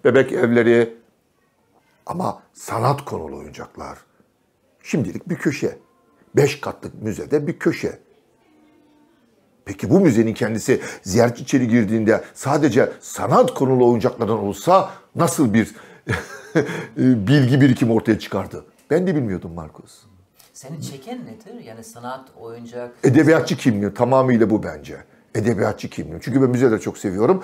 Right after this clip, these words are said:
Speaker 1: Çünkü müzeye gittiğin zaman plastik sanatlar. Yani bir gittiğim zaman işte ilk şeyde plastik sanatlarla konulu, e, müzeler benim dikkatimi çeker. Resim tarihi, heykel tarihi. Neden? Çünkü resmin iç-, içinde aslında konu olarak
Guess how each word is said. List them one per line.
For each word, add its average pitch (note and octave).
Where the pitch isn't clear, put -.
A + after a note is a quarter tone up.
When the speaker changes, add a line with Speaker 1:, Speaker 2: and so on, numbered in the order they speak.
Speaker 1:
Çünkü B2+
müzeye B2+
gittiğin A#2
zaman B2+
plastik G2+
sanatlar. D2+
Yani -
bir G#2
gittiğim -
zaman G2
işte -
ilk B2
şeyde D3
plastik A2+
sanatlarla G#2+
konulu, G2
e, G#2
müzeler F#2
benim F2+
dikkatimi -
çeker. -
Resim B2+
tarihi, D#2+
heykel A2
tarihi. G#2
Neden? D3
Çünkü G2
resmin G3+
iç-, -
içinde A2
aslında C#3+
konu B2+
olarak D3+